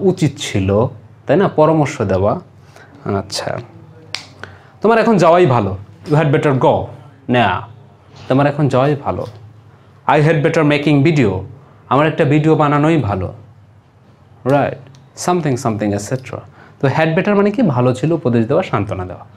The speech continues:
Right? Had betterের পরেও ভার্বের base ফর্ম। ওকে, আচ্ছা, would rather কি?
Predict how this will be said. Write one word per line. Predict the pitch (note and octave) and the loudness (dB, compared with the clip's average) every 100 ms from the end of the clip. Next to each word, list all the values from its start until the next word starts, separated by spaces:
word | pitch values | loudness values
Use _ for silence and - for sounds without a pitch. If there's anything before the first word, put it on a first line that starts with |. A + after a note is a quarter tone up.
| - - - - - | -20 -20 -20 -16 -2
Right? | D#3+ G#3 - - - | 0 -2 -8 -16 -4
Had | C#3+ | -2
betterের | D3 D#3 G3+ | 0 0 0
পরেও | A3+ B3 | 2 2
ভার্বের | B2+ A#2 B2 | 2 0 0
base | A#2 G#2 G#2+ | 0 0 -2
ফর্ম। | G2 - - - - - - - - - A#2 | -10 -14 -18 -20 -20 -20 -20 -20 -20 -4 0
ওকে, | G#2+ G#2+ G2 - - - - - - - _ - - - - - | 0 0 -6 -8 -20 -20 -20 -20 -20 -20 _ -20 -20 -20 -14 -4
আচ্ছা, | G#2 G#2+ - - - - - - - - - - - - F#3+ | -4 -4 -8 -12 -16 -20 -18 -14 -14 -16 -20 -20 -20 0 4
would | G#3 E3+ | 6 4
rather | F3+ D#3+ E3+ | 2 2 0
কি? | A3+ D4 - | 2 2 0